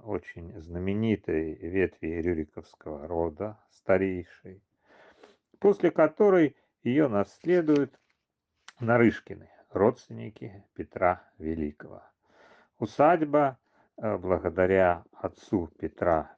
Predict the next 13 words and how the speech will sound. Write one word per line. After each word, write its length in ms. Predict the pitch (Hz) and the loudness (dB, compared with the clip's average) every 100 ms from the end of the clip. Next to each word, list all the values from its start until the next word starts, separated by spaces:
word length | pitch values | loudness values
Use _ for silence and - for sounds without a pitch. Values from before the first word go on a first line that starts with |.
| _ | _
Первого, 520 | 87 82 76 73 76 | -4 -2 -4 -8 -12
царя 340 | - 80 78 | -6 -4 -4
Алексея 400 | 73 - _ 82 | -6 -12 _ -14
Михайловича, 880 | 78 - 151 175 160 156 135 - 151 _ _ _ _ - | -14 -4 0 0 -2 -6 -8 -16 -18 _ _ _ _ -14
достаётся, 960 | 92 _ 90 95 135 139 _ 107 92 _ - _ - | -14 _ -2 0 2 0 _ -6 -6 _ -20 _ -20
м, 880 | 101 90 90 82 80 82 - 85 87 - _ _ _ _ _ _ _ _ _ _ _ _ _ _ _ _ _ _ _ _ _ _ _ _ | -18 -16 -16 -18 -20 -20 -20 -20 -20 -20 _ _ _ _ _ _ _ _ _ _ _ _ _ _ _ _ _ _ _ _ _ _ _ _
отцу 640 | - 156 - - 147 101 113 - | -2 -2 -2 0 2 2 -4 -12
его 500 | 82 92 101 87 - 131 | -10 2 4 4 -2 -14
жены, 500 | 80 80 120 175 143 - - _ _ _ _ - - _ _ - _ _ | -10 -2 0 0 -4 -12 -18 _ _ _ _ -20 -20 _ _ -20 _ _
э, 200 | 104 92 - | -16 -16 0
Кириллу 480 | 113 120 127 92 | 2 4 6 4
Полуэктовичу 1080 | 80 - 85 104 92 - 87 82 76 - 98 98 | 0 0 2 4 2 -2 -12 -10 -12 -16 -18 -4
Нарышкину, 880 | 87 101 170 - - 151 143 139 | 2 4 4 -2 -8 -8 -8 -16